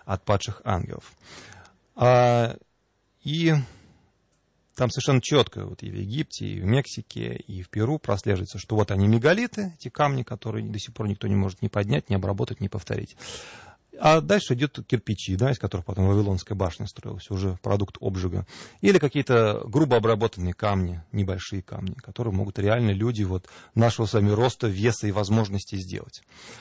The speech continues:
И они сочетаются. Это допотопно, а это послепотопно. Совершенно чёткая, м, такая граница между ними. Ну и, собственно, вот, э, э, духи этих исполинов, они были и обожествлены многими народами, цивилизациями под именем богов, атлантов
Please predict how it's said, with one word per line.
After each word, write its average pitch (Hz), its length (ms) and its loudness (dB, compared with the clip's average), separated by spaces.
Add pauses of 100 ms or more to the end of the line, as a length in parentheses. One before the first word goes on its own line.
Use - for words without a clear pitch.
(1200)
И 113 60 0
они 147 180 4
сочетаются. - 720 -6
Это 120 240 2
допотопно, 160 600 2
а 139 40 0
это - 120 -6
послепотопно. - 800 -12
Совершенно 117 420 -2
чёткая, 107 460 -2 (420)
м, 95 220 0
такая 104 260 -2
граница 101 380 2
между 92 280 -2
ними. 85 320 0 (280)
Ну 185 140 4
и, 151 160 0
собственно, 139 400 2
вот, 123 140 0
э, 135 120 0
э, 123 200 2
духи 127 360 0
этих - 460 -4
исполинов, 156 500 2
они 113 240 2
были 117 240 0
и 117 180 -4
обожествлены 123 1040 2
многими 92 580 -2 (360)
народами, 156 680 2
цивилизациями 113 720 0
под 101 240 -4
именем 90 300 0
богов, 101 560 2
атлантов 143 720 0